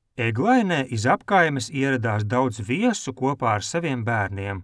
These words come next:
un krustāvs Kociņš atkal pa reizei ar bērniem aizbrauca paviesoties pie kāda no saviem kaimiņiem. Rītos un pēcpusdienā kafija, tad netrūka pašceptas baltmaizes,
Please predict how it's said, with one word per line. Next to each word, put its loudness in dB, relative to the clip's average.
un -4
krustāvs -2
Kociņš -2
atkal 4
pa -4
reizei 0
ar -2
bērniem 0
aizbrauca -2
paviesoties -2
pie -6
kāda 2
no -2
saviem -4
kaimiņiem. -4
Rītos -2
un -6
pēcpusdienā -2
kafija, -4
tad -2
netrūka -2
pašceptas -2
baltmaizes, 0